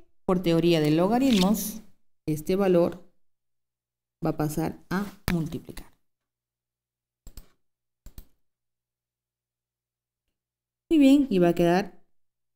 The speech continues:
lo siguiente, el logaritmo neperiano de E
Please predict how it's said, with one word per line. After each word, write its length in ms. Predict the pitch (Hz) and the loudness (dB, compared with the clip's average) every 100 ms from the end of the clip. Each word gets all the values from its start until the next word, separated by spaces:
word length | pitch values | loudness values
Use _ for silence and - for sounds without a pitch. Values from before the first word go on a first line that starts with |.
| - | 0
lo 120 | 165 | 2
siguiente, 340 | 170 180 156 | 2 2 4
el 60 | 151 | 4
logaritmo 420 | 156 151 190 208 | 4 2 2 2
neperiano 720 | 220 214 220 226 208 190 202 | 4 2 0 0 0 0 0
de 340 | 214 226 196 180 | 0 0 0 0
E 180 | 202 | -2